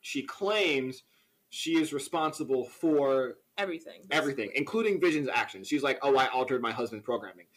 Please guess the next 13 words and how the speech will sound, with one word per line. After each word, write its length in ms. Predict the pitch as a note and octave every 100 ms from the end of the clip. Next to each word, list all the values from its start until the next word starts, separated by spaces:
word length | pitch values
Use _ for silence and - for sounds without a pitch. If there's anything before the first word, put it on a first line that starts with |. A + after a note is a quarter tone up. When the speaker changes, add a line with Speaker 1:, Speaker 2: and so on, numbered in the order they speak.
| - -
Speaker 1:
which 200 | C3+ A#3
isn't 200 | A#3 F#3
true, 180 | D#3+ C3+
but 120 | C3
again, 300 | C3 C3+ A#2
this, 180 | B2 -
her 200 | D#3+ C#3+
last 440 | C3+ D#3+ E3 - -
act 300 | D#3 E3 -
is 120 | C3
protecting 420 | - - B2+ B2+ A2
her 120 | G#2
husband. 320 | G#2 -